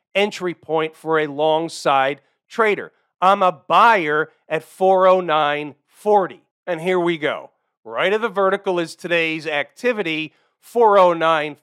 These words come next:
forty is the horizontal line in the chart, and the low at the ten forty candle is exactly four oh nine oh nine. They turn around, they go back in the other direction, making a high of four eleven just several minutes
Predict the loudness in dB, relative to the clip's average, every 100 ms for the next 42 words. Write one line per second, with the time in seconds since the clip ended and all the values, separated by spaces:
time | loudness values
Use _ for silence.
0 | _ -2 0 2 0 -4 -8 -14 _ _
1 | -4 -2 -2 2 2 2 0 -2 -2 -2
2 | 0 0 -2 -10 -8 2 4 4 0 _
3 | _ _ -8 -6 2 4 4 2 -2 -8
4 | -4 -4 -6 -4 -2 -2 -8 _ -2 -2
5 | -2 -4 -4 -6 _ _ _ -8 -6 -4
6 | 0 0 -2 -10 -10 -4 0 2 2 2
7 | 0 -2 -10 2 2 4 2 2 2 -2
8 | -8 _ _ _ -14 -4 -2 0 0 2
9 | 2 0 -4 _ _ _ -6 -6 0 0
10 | 0 -4 -2 -2 -2 -6 -2 -2 -4 -12
11 | -8 -8 -8 -8 -4 -2 -2 -4 -10 -6
12 | -2 0 0 -4 0 2 2 2 -4 -4
13 | -6 -12 _ _ _ -4 -2 -2 -6 0
14 | 0 0 0 0 0 -6 -6 -4 -4 -6
15 | -12